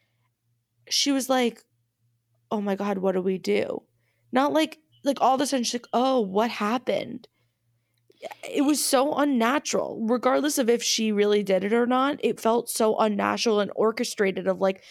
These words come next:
"Of course you've discussed it already." That's nobody's visceral reaction to s-, seeing their best friend have a black punched in eye like that.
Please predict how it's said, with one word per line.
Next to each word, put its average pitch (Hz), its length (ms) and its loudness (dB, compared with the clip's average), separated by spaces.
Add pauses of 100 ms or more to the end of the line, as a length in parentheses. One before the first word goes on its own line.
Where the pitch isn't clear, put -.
(200)
"Of 226 120 -2
course 330 260 0
you've 302 120 2
discussed 220 480 -2
it 196 80 0
already." 175 580 0
That's 247 260 -2
nobody's 226 720 0 (160)
visceral 214 380 -2
reaction 202 560 0
to 196 80 -12
s-, - 200 -10
seeing 240 460 -2 (320)
their 220 140 2
best 233 260 0
friend 254 220 0
have 220 100 2
a 190 80 4
black 214 560 -2
punched 220 400 -4
in 202 220 0
eye 233 240 0
like - 260 -6
that. - 240 -8